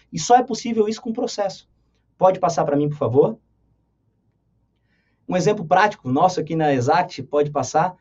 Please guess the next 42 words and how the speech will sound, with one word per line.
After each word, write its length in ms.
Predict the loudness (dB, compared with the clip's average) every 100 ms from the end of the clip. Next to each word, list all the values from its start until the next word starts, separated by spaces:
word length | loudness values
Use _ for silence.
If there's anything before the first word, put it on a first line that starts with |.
| _ _ _
Até 160 | -10 -2
eu 80 | 0
não 80 | 0
ia 100 | 0
botar 220 | 0 0
como 160 | 2
<laughs> 0 |
da 80 | 4
Exact, 380 | 4 0 -6 -4
mas 160 | -2 -2
acho 140 | -2
que 60 | -2
eu 100 | -2
vou 120 | 0
abrir 320 | 0 2 0
bastante, 540 | 2 0 -2 -6 -4
tá? 200 | 0 0 -2 _ _
Então, 200 | -8 -4
assim, 160 | -4 -2
a 80 | -4
gente 180 | -4
aqui 180 | -6 -6
fez 200 | -4 -2
um 140 | -4 -6
estudo 440 | -8 -4 -4 -2
na 80 | 0
nossa 280 | -2 0 0
base. 400 | 2 2 0 -8 _ _
Quais 180 | 0 2
são 180 | 4 4
os, 180 | 2 -2
os 220 | -4 -4
tipos 520 | -2 -2 0 -2 -2
de 180 | -4 -4
combinações 680 | -4 -2 0 0 -2 -8 -6
que 100 | -4
geram 200 | -2 -4
os 80 |
clientes 280 | -6 -8 -10
com 100 | -6
mais 200 | 0 0
sucesso 560 | -2 -2 2 4 2